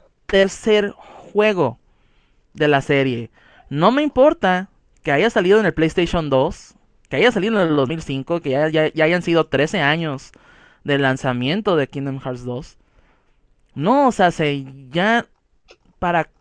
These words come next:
qué haces el esfuerzo si ya tienes la fan base? Si ya tienes quienes te van a comprar el tres, porque no creo,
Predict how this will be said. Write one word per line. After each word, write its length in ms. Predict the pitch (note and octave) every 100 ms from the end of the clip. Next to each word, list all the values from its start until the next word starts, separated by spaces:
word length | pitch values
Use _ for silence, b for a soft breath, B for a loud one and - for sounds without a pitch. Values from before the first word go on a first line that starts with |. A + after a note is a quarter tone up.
| _ _
qué 180 | F#3+ G#3
haces 260 | G#3 A3 G3+
el 160 | D#3+
esfuerzo 580 | D3 - F#3+ F#3+ D#3+ E3+
si 300 | - E3+ D#3
ya 380 | F3 G3+ G#3 E3 -
tienes 360 | G3 F#3+ F#3+
la 140 | E3+ D3+
fan 420 | - F3 F3 D#3
base? 540 | D3 F3 D#3 F3+ - _ b b b b b
Si 160 | D#3 D3
ya 180 | F3
tienes 420 | G3 F3 G#3+ F3+ -
quienes 460 | - E3+ B3 A#3+
te 80 | F3+
van 160 | D#3 E3
a 80 | E3+
comprar 320 | C#3+ D3 D3+
el 160 | D3 -
tres, 520 | C3 C3+ D#3 - _ b b b -
porque 280 | D#3 E3
no 340 | D#3+ E3+ G#3 -
creo, 600 | F3 F3+ F#3+ C#3+ C#3